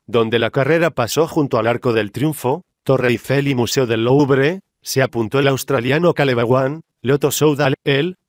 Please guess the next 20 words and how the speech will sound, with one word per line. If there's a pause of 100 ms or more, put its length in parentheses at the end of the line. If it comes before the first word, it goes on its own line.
(100)
cohete
de
bolsillo, (240)
que
firmó
el
triplete
por
delante
del
holandés
Dylan
Groenewegen, (180)
Jumbo
Visma, (200)
y
el
italiano
Niccolò
Bonifacio,